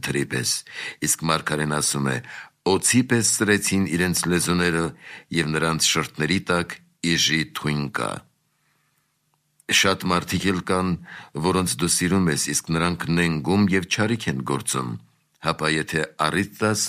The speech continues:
որքան առավել չարիք կպատճառեն, ինչպես դարձյալ ասում է Սողոմոնը, "Երկաթը երկաթ է խարտում, մարդն էլ ընկերոջ երեսը"։ Եվ որ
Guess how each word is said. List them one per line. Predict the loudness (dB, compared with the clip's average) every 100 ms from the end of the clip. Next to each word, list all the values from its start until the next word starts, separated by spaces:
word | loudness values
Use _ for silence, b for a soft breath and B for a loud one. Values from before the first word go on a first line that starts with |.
| B B B
որքան | 2 2 2 0 -2 2
առավել | 2 4 4 4 2
չարիք | 0 0 0 -2
կպատճառեն, | -6 -4 -4 0 -2 0 -2 -2
ինչպես | 0 -2 0
դարձյալ | -2 0 0 0
ասում | 0 0
է | 0
Սողոմոնը, | 0 0 -2 -2 -2 -4 -8 B B B
"Երկաթը | 0 0 0 0 0 0 0 0 -2 B B -4
երկաթ | 0 0 2 0
է | 0 -4
խարտում, | -2 -4 -2 -2 -2 -4 b b _ -2
մարդն | 4 4 4 -2 -2
էլ | -2 -4 -8 -16 _ -4
ընկերոջ | -2 -2 -4 -2 -4
երեսը"։ | -2 -2 0 0 -2 -6 -14 _ _ _ _ _ _ _ -6
Եվ | 0 0 2
որ | 0